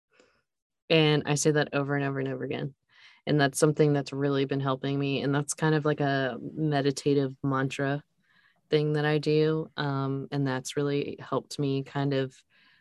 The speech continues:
let go of that. And I, I say it out loud because sometimes we can just be in this thought cycle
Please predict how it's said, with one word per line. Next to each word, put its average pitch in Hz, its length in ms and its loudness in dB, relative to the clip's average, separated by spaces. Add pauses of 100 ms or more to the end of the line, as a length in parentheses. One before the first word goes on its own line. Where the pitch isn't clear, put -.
(140)
let 139 180 4
go 131 180 2
of 131 120 2
that. 127 180 2
And 139 100 0
I, 143 320 4
I 143 140 -2
say 151 240 2
it 156 60 2
out 139 240 -4
loud 147 460 -2 (100)
because 147 320 0
sometimes 139 720 0
we 139 160 -2
can 151 180 2
just 135 240 -6
be 135 200 0
in 135 180 0
this 127 240 0
thought 139 220 4
cycle 127 500 -4